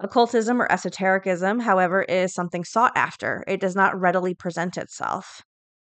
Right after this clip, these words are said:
And then the interviewer asks, "Does occultism complement or contradict Judaism?" And Mitch Horowitz responds,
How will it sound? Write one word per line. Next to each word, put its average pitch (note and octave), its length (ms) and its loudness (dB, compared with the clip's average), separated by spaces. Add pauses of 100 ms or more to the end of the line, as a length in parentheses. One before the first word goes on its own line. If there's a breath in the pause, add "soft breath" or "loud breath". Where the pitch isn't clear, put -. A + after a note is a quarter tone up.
(340 loud breath)
And F#3+ 200 6
then F3+ 200 4
the F3 340 6
interviewer F#3 420 2
asks, - 460 0
"Does F#3+ 180 0
occultism G#3 580 -2
complement F#3+ 600 -2
or F3 180 2
contradict E3+ 540 -6 (100)
Judaism?" E3 640 -8 (680)
And G3 240 4
Mitch G#3 340 0
Horowitz F#3 680 2 (100)
responds, F#3 640 4